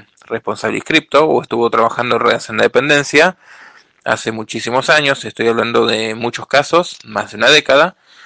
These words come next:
y que el sistema se los vino, eh, supuestamente otorgando a la, a la madre, a la beneficiaria, y recién ahora se están implementando nuevas medidas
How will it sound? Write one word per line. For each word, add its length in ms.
y 120
que 100
el 80
sistema 400
se 140
los 160
vino, 680
eh, 640
supuestamente 880
otorgando 680
a 60
la, 760
a 220
la 100
madre, 440
a 80
la 80
beneficiaria, 720
y 160
recién 300
ahora 260
se 120
están 200
implementando 680
nuevas 320
medidas 480